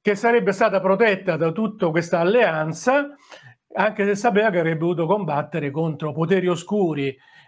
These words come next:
eh, isra-, eh, egizi-, ege-, scusate, poteri oscuri ebraici, poteri oscuri islamici e poteri oscuri cristiani enormi.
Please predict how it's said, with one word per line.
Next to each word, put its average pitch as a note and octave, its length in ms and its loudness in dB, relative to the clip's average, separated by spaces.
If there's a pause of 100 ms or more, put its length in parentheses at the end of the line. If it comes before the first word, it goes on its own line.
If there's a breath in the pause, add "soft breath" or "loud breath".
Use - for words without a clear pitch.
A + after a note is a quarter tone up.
eh, D#3 360 -2
isra-, E3+ 540 2
eh, F#3 320 0
egizi-, F#3 400 -2
ege-, F3+ 440 0
scusate, D3 640 -4
poteri G3 300 0
oscuri G3+ 320 0
ebraici, E3+ 640 0
poteri F3+ 260 0
oscuri F#3 360 0
islamici F#3 560 0
e E3+ 100 0
poteri F3 260 -2
oscuri F3+ 320 -2
cristiani D#3+ 460 -2
enormi. C#3 720 -2